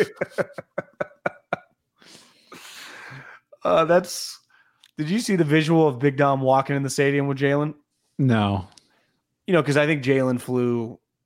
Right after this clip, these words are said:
Speaker 1: probably on Lurie's jet, and I,
Speaker 2: Yeah.
Speaker 1: it pretty clear Dom was with him or picked him up and then drove him to the stadium, which I, I think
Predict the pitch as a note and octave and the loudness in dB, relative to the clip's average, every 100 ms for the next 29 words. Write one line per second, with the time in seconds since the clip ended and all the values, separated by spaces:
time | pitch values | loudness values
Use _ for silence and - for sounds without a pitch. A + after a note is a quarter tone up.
0 | _ - A#2 A2+ G#2+ G#2 A#2 A2+ G#2 A#2 | _ -4 -4 -4 -6 -6 -4 -6 -6 -4
1 | A#2 B2 _ _ B2 A2+ A2+ G#2+ G#2+ G2+ | -4 -4 _ _ -6 -2 0 0 -4 -8
2 | A#2 A#2 _ - B2+ B2 G#2+ G2+ G2+ G#2+ | -14 -14 _ -2 -2 -2 -4 -2 -2 -2
3 | G#2+ F#2+ F#2 G2 B2+ C3 D3+ D3 - _ | -2 -6 -12 -4 -4 0 0 -2 -8 _
4 | _ _ _ _ _ _ _ _ _ _ | _ _ _ _ _ _ _ _ _ _
5 | - C#3+ C3 B2+ C#3+ - A#2 A2+ A#2+ A#2 | 0 2 2 0 -6 -2 0 2 0 -2
6 | - - A2+ A2+ A2+ A2+ A2+ A2+ A2 - | -12 -8 -4 -4 -2 -2 0 -2 -4 -2
7 | A#2+ A2+ A2+ A2+ G#2 - E2 D2+ A2 | -2 0 -2 -4 -6 -4 -4 -4 -8